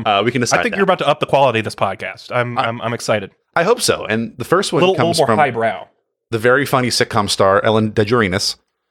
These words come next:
Speaker 1: Um,
Speaker 2: <laughs>
Speaker 1: and she tweeted on eleven twenty-one, two thousand twenty, the year of our Lord. And this is funny.
Speaker 2: Great year.
Speaker 1: This, this
Speaker 2: Great
Speaker 1: is,
Speaker 2: year.
Speaker 1: this is funny, and you're gonna laugh, and then you're gonna go, "Wait a minute,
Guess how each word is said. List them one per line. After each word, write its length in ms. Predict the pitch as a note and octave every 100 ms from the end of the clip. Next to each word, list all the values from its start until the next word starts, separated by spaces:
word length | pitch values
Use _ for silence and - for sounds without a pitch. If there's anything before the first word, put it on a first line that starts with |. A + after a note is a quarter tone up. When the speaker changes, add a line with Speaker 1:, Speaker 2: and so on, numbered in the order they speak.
| _ _ A#2+
Speaker 1:
Um, 400 | A2 G#2 G2 - _ _
Speaker 2:
<laughs> 120 | C3 E3 D4 C4+ F#3+ - F3+ F3+ - _ _ _ _ _ _ _ _ _ _ _ _ _
Speaker 1:
and 240 | A#2+ A2+ A2
she 160 | C3
tweeted 420 | A#2 - D#3 C3 B2+
on 240 | A2+ A2
eleven 300 | G#2+ G#2 C3
twenty-one, 520 | B2+ C#3 C3+ G#2 G2+
two 120 | - G2
thousand 160 | G#2
twenty, 260 | A2+ E2+ F2
the 140 | A2+
year 100 | F#2+
of 40 | G2
our 100 | C#3+
Lord. 220 | F#2+ - _ _ _ _ _ _ _ _ - -
And 280 | C3+ C3 -
this 120 | F#4
is 120 | F#4 -
funny. 240 | D#3+ G2 E2+
Speaker 2:
Great 180 | A2+
year. 60 | G#2+
Speaker 1:
This, 160 | D3+ F3
this 140 | G3
Speaker 2:
Great 80 | C3
Speaker 1:
is, 60 | A2+
Speaker 2:
year. 200 | A2 - _ _ _ -
Speaker 1:
this 120 | C#3+
is 140 | A#3
funny, 320 | D#3 D3 F#3+ -
and 180 | C#3
you're 160 | B2 C3+
gonna 140 | A3
laugh, 320 | F3+ C#3+ G3 -
and 60 |
then 60 | D3+
you're 80 | F3+
gonna 160 | F#3+
go, 140 | F3 E3+
"Wait 200 | F4 E4
a 40 |
minute, 280 | C3+ C#3+ -